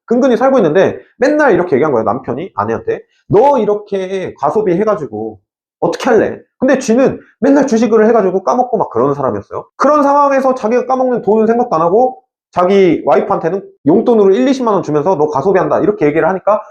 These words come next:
얼마나 화가 나겠어요. 근데 그거를, 그 얘기를 몇 년 동안, 십 년 동안 이렇게 들으니까 진짜 자기가 거의 노이로제 걸린 거예요.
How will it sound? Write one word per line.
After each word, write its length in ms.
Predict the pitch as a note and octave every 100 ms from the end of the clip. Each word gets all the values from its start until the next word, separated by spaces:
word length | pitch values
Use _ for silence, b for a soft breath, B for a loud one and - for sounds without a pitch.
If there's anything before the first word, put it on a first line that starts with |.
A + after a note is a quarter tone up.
| -
얼마나 580 | A3 B3+ A3+ D3+ G2 - _ -
화가 160 | C4+ E3+
나겠어요. 400 | A#2+ D3 C#3 D#3+
근데 240 | G#3 G#3+
그거를, 480 | G3 G3+ A#3 C#4 - -
그 180 | B3+ A3
얘기를 340 | E3+ F#3+ F#3
몇 140 | A#2+ B3
년 180 | D4+
동안, 240 | G#3+ D#3+ G#2+
십 160 | - D4
년 140 | D#4
동안 180 | C#4 F#3
이렇게 180 | E3 C#3
들으니까 500 | C3 C3+ A#2+ F#3 - B -
진짜 280 | B3 B3+ C4
자기가 380 | D3+ C3+ F3+
거의 140 | D3+ A#2+
노이로제 380 | G#3 C4 G#3 A2
걸린 200 | A2+ A2
거예요. 200 | F2